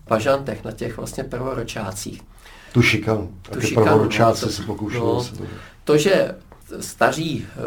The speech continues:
Speaker 1: e, neuklízejí a, e, že hrajou nedělají mladý, to mě přišlo takový ještě jako normální, ale takový prostě ty, e, různý ty fyzický,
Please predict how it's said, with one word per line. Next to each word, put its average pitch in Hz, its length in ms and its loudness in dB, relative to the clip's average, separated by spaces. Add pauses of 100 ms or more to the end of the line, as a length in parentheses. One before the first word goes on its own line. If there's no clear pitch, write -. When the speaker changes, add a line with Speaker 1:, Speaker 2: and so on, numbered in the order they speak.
(460)
Speaker 1:
e, 90 40 -14
neuklízejí 123 720 2
a, 107 200 0 (140)
e, 113 40 -6
že 117 200 -2
hrajou 120 260 -2
nedělají 135 340 2
mladý, 127 280 0
to 120 120 -4
mě 123 120 -2
přišlo - 300 -6
takový 123 280 -2
ještě 123 200 -4
jako 127 260 -2
normální, 107 840 -2
ale 117 340 -2 (300)
takový 139 500 -4 (100)
prostě 120 300 -8
ty, 147 180 -6
e, - 1160 -10
různý 127 280 -4
ty 120 100 -6
fyzický, 123 640 -8